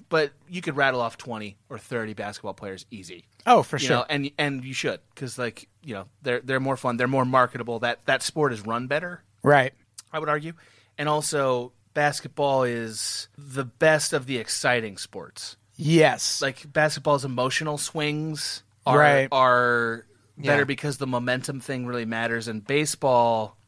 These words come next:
Speaker 1: like, you can just have a game where this is going wrong from the beginning and it just stays going wrong.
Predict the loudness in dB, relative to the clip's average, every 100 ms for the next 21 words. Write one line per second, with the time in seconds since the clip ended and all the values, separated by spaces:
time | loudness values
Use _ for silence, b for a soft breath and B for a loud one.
0 | 0 0 0 -6 -4 0 0 2 2 2
1 | 0 0 2 2 0 -2 -4 -4 -2 0
2 | 0 2 0 0 -2 -2 -2 -2 -2 -2
3 | -4 -2 -2 0 0 0 -6 -10 -10 -10
4 | -12 -12